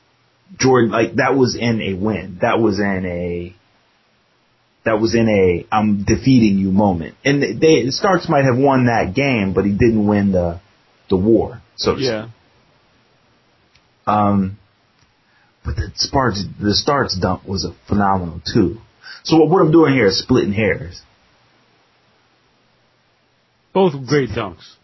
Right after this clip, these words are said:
Speaker 1: Amazing
Speaker 2: It's all,
Speaker 1: dunks.
Speaker 2: decisions don't need to be made, but I
Speaker 1: No.
Speaker 2: just wanted to reference
Speaker 1: No.
Speaker 2: those dunks, youngsters.
Speaker 1: And, and unbelievable playoff moments, so that takes it to another level.
Speaker 2: Yeah.
Speaker 1: Like the Kevin Johnson dunk.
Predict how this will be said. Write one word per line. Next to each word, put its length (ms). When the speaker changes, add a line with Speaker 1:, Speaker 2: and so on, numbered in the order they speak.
Speaker 1:
Amazing 440
Speaker 2:
It's 80
all, 80
Speaker 1:
dunks. 180
Speaker 2:
decisions 440
don't 160
need 140
to 60
be 120
made, 360
but 240
I 100
Speaker 1:
No. 60
Speaker 2:
just 120
wanted 180
to 60
reference 300
Speaker 1:
No. 200
Speaker 2:
those 100
dunks, 400
youngsters. 600
Speaker 1:
And, 180
and 100
unbelievable 680
playoff 460
moments, 420
so 80
that 200
takes 220
it 100
to 100
another 260
level. 460
Speaker 2:
Yeah. 180
Speaker 1:
Like 140
the 60
Kevin 320
Johnson 440
dunk. 220